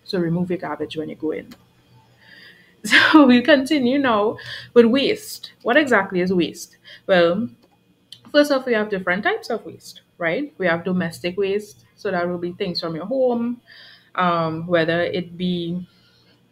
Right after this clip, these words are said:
um, biodegradable or non-biodegradable material. Industrial waste, so waste from, um, manufacturing, um, well, manufacturing areas, or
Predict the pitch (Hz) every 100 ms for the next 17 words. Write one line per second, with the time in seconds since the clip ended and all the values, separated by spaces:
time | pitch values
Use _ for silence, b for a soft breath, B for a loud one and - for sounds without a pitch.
0 | - 180 170 160 156 151 151 - - _
1 | _ 185 170 165 165 160 165 175 185 180
2 | 165 170 165 156 156 160 156 151 156 160
3 | 180 208 160 156 262 320 B B B B
4 | - 190 175 165 - 175 170 180 180 175
5 | - - 165 160 156 160 - - 214 185
6 | 165 160 165 _ - 160 160 156 151 -
7 | 165 - - 160 160 160 175 B B B
8 | B B - 156 151 - - - - _
9 | _ 175 165 165 _ _ 190 165 165 185
10 | 180 160 - 165 156 156 160 160 165 160
11 | 151